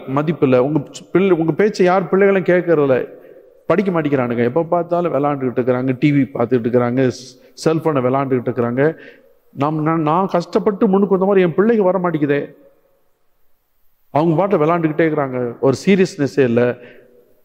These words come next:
கடுமையா உழைக்க மாட்டேங்கிறாங்க, காலை எட்டு மணிக்கு எழுந்திருக்கிறாங்க, சீக்கிரம் எழுந்திரிக்க சொன்னா அப்பதான் அதிகமா தூங்குறாங்க அப்படின்னு ஒரே சங்கடப்படுவாங்க.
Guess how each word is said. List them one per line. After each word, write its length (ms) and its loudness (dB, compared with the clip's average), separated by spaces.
கடுமையா 280 2
உழைக்க 360 0
மாட்டேங்கிறாங்க, 720 0
காலை 360 2
எட்டு 240 -2
மணிக்கு 340 0
எழுந்திருக்கிறாங்க, 720 -4
சீக்கிரம் 420 2
எழுந்திரிக்க 220 2
சொன்னா 420 -2
அப்பதான் 200 -2
அதிகமா 340 -2
தூங்குறாங்க 680 -4
அப்படின்னு 320 0
ஒரே 220 4
சங்கடப்படுவாங்க. 720 -2